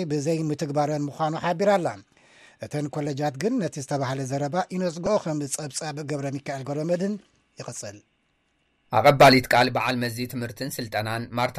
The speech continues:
Speaker 2: ኣድማሱ ንድምፂ ኣሜሪካ ኣብ ዝሃበኦ ቃለ ምሕትት ጽሬት ትምህርቲ ንምምሕያሽ ውልቀ ኮሌጃት ዳግም ክምዝገባ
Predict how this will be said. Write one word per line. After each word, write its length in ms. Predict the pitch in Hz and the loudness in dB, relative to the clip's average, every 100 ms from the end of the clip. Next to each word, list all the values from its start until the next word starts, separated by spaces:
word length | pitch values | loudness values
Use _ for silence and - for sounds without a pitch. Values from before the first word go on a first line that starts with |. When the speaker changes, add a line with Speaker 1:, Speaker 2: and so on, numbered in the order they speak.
| 135 | 0
Speaker 2:
ኣድማሱ 400 | 120 123 120 - 113 117 127 | 0 0 -2 -4 -8 -10 -6
ንድምፂ 380 | 123 131 151 127 | -4 -2 -2 -2
ኣሜሪካ 500 | 107 107 107 113 107 | -2 -2 -4 -4 -2
ኣብ 160 | 107 120 | -2 -4
ዝሃበኦ 420 | 127 117 107 101 101 | -2 -2 -2 -4 -4
ቃለ 220 | - 107 | -4 -4
ምሕትት 420 | 104 - 147 139 - _ _ | -6 -6 -4 -4 -6 _ _
ጽሬት 260 | - 131 - | -6 -2 -2
ትምህርቲ 320 | 147 135 - 135 | -2 -4 -4 -4
ንምምሕያሽ 640 | 127 117 107 - 110 123 - | -2 -2 -4 -2 -2 -2 -6
ውልቀ 280 | 135 139 135 127 | -6 -4 -2 -2
ኮሌጃት 500 | 135 117 110 117 - - | -2 -4 0 0 0 -2
ዳግም 340 | 117 117 127 | 0 2 -2
ክምዝገባ 460 | 156 131 110 110 104 | -4 -6 -4 -2 -2